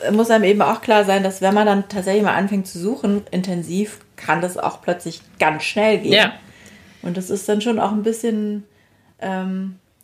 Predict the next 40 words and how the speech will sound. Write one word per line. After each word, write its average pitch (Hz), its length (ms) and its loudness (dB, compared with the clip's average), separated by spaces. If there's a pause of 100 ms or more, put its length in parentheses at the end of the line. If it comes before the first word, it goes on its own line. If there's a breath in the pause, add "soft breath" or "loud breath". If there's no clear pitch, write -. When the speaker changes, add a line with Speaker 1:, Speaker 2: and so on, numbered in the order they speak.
Speaker 1:
so - 180 -8
als - 300 -10
Mama, 196 560 -4
Speaker 2:
Ja. 320 400 4
Speaker 1:
so - 140 -8
ein, 208 140 -4
auch 190 180 -6
ein 190 120 -6
bisschen 185 360 -8
so 185 80 -8
ein 196 120 -6
gruseliger 156 580 -4
Gedanke, 156 460 -8
dass 156 160 -16
das - 180 -20
Kind 160 240 -12
dann 180 120 -12
plötzlich 175 420 -18 (180 loud breath)
einfach 165 240 -10
Speaker 2:
Ja, 302 180 4
Speaker 1:
auszieht. 349 140 -2
Speaker 2:
vor 254 140 0
allen 254 200 0
Dingen 254 160 -2
auch, 240 260 -4
weil 226 140 -2
natürlich 233 440 -6
die - 120 -20
Tatsache, 254 520 -2
dass 202 280 -4
sie 220 140 -6
in 220 160 -4
derselben 202 380 -2
Stadt - 280 -6
bleibt, 220 320 0
einerseits 214 460 0
ist 214 160 -8
es 208 140 -8
natürlich 190 440 -4
schön, 226 300 4